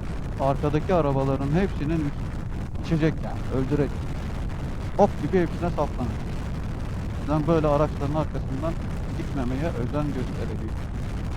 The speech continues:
Bak arkadaş ne güzel yavaş yavaş gidiyor ama bu arkadaşın da aynı şekilde yine gibi kıyafetleri yok. Buradan biraz hızlı gidelim çünkü sağdaki araba.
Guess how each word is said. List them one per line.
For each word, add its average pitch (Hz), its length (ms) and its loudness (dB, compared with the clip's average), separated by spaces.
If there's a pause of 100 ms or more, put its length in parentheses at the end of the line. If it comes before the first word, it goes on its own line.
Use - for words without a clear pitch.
(280)
Bak - 160 0
arkadaş 214 360 4 (100)
ne 220 60 -2
güzel 185 280 0
yavaş 190 320 4
yavaş 160 200 2 (120)
gidiyor 123 220 0
ama 165 120 2 (100)
bu 180 120 0
arkadaşın 185 500 -2
da 143 100 -2
aynı 123 160 0
şekilde 120 380 -2 (100)
yine 139 160 2 (1200)
gibi 160 300 2 (1300)
kıyafetleri 131 640 0 (340)
yok. 113 480 0 (960)
Buradan 123 220 -2
biraz 123 120 -2
hızlı - 380 -4
gidelim 165 280 0 (300)
çünkü 160 120 -2 (180)
sağdaki 127 460 -2
araba. 123 220 -2